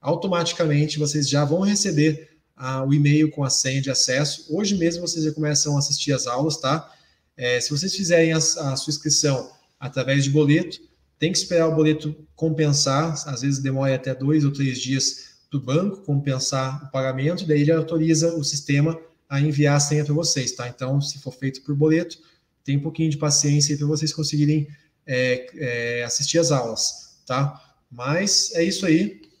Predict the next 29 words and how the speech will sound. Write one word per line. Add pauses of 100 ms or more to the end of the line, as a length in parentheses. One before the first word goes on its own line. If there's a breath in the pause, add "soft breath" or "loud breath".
(540)
É, (120)
quem
tiver
qualquer
dúvida
também
pode
me
chamar,
eu
vou
depois (180)
montar
lá
um,
um
box
no
meu
Instagram,
tá?
Quem
alguém
ti-,
se
alguém
tiver
alguma
dúvida